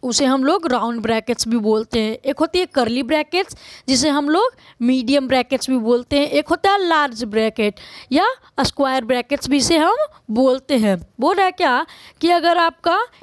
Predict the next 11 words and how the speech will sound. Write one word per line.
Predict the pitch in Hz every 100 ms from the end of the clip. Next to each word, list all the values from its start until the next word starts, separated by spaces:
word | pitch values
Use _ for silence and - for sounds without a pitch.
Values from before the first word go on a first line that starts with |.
| -
if | 370 403 - _ _ _ _ _ _ _ _ 233
the | 330 330 359
two | 427 -
or | 302 294
more | 294 370 427
brackets | 294 262 - 285 -
are | - 277 277
present | 269 233 330 370
in | 320 277
the | 285 269
expression, | - 254 220 214